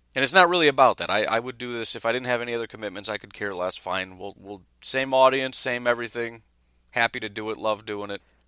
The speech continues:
But there's just a pile of potential sitting there just untouched because I have too much pride to walk away from this. So, anyways, not that you needed all the details, but it's kind of a big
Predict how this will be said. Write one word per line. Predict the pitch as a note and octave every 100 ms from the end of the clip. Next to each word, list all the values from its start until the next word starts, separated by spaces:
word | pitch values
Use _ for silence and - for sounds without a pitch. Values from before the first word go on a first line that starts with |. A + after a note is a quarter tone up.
| _
But | G#2 G2
there's | D3+
just | B3 A#3+
a |
pile | - - G#3 F#3+ F3+
of | D#3+
potential | - - D#3+ C#3+ B2
sitting | - D#3+ B2+
there | A2 G#2+
just | G#2 A2 -
untouched | A2+ - A2 G2+ -
because | G2+ G2+
I | G2+
have | G2+
too | - G#2+
much | G2+ -
pride | A2 G2
to | F#2+
walk | F#2 F#2 G2
away | F#2+ F2+
from | - D#2
this. | - - _ _
So, | - D#2+ D#2 _ -
anyways, | C3 B2 G#2+ G2 - - _ _ _ _ _ -
not | A2+ A2 A2+
that | G2
you | A2
needed | A2 G#2 G#2
all | G2+
the | F#2+
details, | G#2 G2 G2 F#2+ F#2 -
but | F#2 F2 -
it's | -
kind | G2 F2+
of |
a | F2
big | F#2+ F2